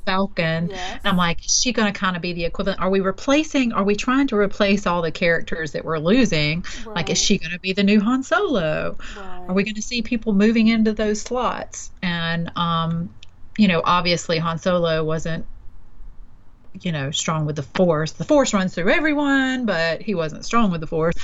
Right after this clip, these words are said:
Speaker 1: So
Speaker 2: Right. Well,
Speaker 1: that's
Speaker 2: you know,
Speaker 1: different,
Speaker 2: I'm
Speaker 1: but
Speaker 2: gonna mention, I'm gonna name drop here. Um,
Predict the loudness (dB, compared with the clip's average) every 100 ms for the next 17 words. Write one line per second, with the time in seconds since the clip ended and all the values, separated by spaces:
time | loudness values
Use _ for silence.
0 | -2 -4 -4 0 2 2 2 0 -4 -4
1 | -6 -8 -6 0 2 2 2 2 0 -4
2 | -6 -4 -2 -4 -6 -8 -6 -4 -4 -4
3 | -4 -6 -6 -8 -8 -12 -12 -10 -6 -6
4 | -8 -10